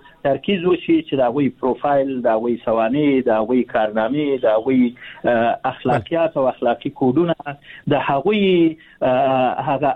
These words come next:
ارمانونه او ارزښتونه چې په زړه او ذهن کې لري، هغه راواخیستل شي. دغسې له نړۍ که هغه، اه، افغانان راځي چې دې هیواد ته ژمن دي، د هغوی هم باید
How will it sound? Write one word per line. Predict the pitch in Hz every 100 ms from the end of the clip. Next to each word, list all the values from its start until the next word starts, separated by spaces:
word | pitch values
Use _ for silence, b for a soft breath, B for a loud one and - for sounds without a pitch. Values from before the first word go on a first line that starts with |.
| 139
ارمانونه | 139 139 147 151 220 208
او | 175 170 147 147 -
ارزښتونه | 131 131 147 - 226 214
چې | - 160
په | 139
زړه | 147
او | 160 151
ذهن | 147 147 143 -
کې |
لري، | 139 135 135 131 123 B -
هغه | 139 190
راواخیستل | 190 185 175 - 170 - 156
شي. | - 160
دغسې | 147 143 131 - 135 127 127
له | 123
نړۍ | 127 135 226 240 -
که | 160 143
هغه، | 139 135 135 127 _ _ _
اه، | 139 131 143 139 127 -
افغانان | 139 131 131 147 180 185
راځي | 165 143 143 147 143
چې | 131 131
دې | 135 127
هیواد | 127 131 -
ته | 131
ژمن | 113 147 180 175
دي، | 165 156 B B B
د | 143
هغوی | 139 214 220 -
هم | 254 214
باید | 170